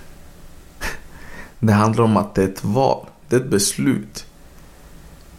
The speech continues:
Det är sp-, det är ett beslut att försöka varenda dag. Det är ett beslut att jobba på sin mentala hälsa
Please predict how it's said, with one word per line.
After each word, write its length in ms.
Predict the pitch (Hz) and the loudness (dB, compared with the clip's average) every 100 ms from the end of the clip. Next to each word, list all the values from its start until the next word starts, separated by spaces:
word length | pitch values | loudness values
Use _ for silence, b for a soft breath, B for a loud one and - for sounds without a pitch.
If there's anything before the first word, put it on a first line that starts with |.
| - - | -20 -2
Det 100 | 117 | 0
är 40 | |
sp-, 320 | 120 - - | 0 -2 -2
det 160 | 95 113 | 2 2
är 60 | 110 | 4
ett 60 | |
beslut 460 | 107 - - 147 - | 2 0 0 0 0
att 200 | 110 101 | -4 -4
försöka 840 | - 92 - 135 151 - - 90 - - | -4 0 0 2 0 -2 -6 -6 -6 -12
varenda 720 | - 95 - 113 113 113 110 | -2 -2 0 2 2 2 2
dag. 340 | 98 110 101 - - - - - - B B 156 156 165 165 165 170 165 170 147 160 160 - - - - - - - - - B B B B | 2 2 0 -4 -12 -20 -20 -20 -20 B B -18 -18 -14 -14 -14 -16 -18 -18 -18 -18 -18 -20 -18 -18 -16 -18 -18 -18 -18 -16 B B B B
Det 120 | 117 | 2
är 40 | |
ett 80 | 113 | 2
beslut 460 | 143 107 - 139 139 | 2 0 4 2 4
att 160 | 107 | 0
jobba 340 | 110 127 135 147 | 4 4 4 -2
på 200 | - - | 2 0
sin 260 | - 104 | 2 2
mentala 480 | 107 101 104 143 127 | 4 2 2 2 2
hälsa 440 | 120 113 104 - | 2 0 0 -2